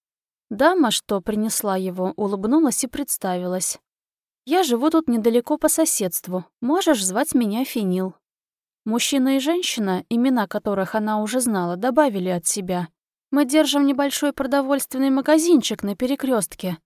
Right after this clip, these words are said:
который называется М и Н, магазин Мартина и Неллы". "Приятно познакомиться, новая соседка".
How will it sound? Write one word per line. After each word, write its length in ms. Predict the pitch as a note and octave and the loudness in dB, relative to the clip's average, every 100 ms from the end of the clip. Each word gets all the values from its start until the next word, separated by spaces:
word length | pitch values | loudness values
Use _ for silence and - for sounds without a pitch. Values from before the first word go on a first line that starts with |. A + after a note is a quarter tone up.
| _ _ - | _ _ -4
который 400 | - A#3 A3 G#3+ | 0 2 2 2
называется 680 | G3+ G3 G3 G3 F#3+ - G3 | 0 -2 -2 -2 -4 -4 -4
М 280 | G#3+ C#4 E4 | 2 4 4
и 300 | D4 C4 G3 | 2 -2 0
Н, 200 | F#3 F3+ - _ | -2 -2 -8 _
магазин 520 | G#3 G3+ G3 G3 F#3+ | -2 2 2 2 0
Мартина 400 | G3 C#4+ - G3 | 0 0 0 -4
и 160 | F#3 C4+ | -2 0
Неллы". 540 | B3+ F#3+ F3+ F3+ F#3 F3 _ _ _ _ _ _ _ _ | 0 0 -2 -4 -6 -8 _ _ _ _ _ _ _ _
"Приятно 420 | - B3 C4 C4 C#4 | 0 4 4 4 2
познакомиться, 840 | C#4+ C#4 C4 G#3+ B3+ C4 G#3 F3+ | 4 2 2 2 2 2 0 -2
новая 320 | A3 A3 F#3 | 0 0 2
соседка". 680 | F3 A3 G#3+ G#3+ - F3+ E3 | 0 -2 -2 -2 -4 -6 -8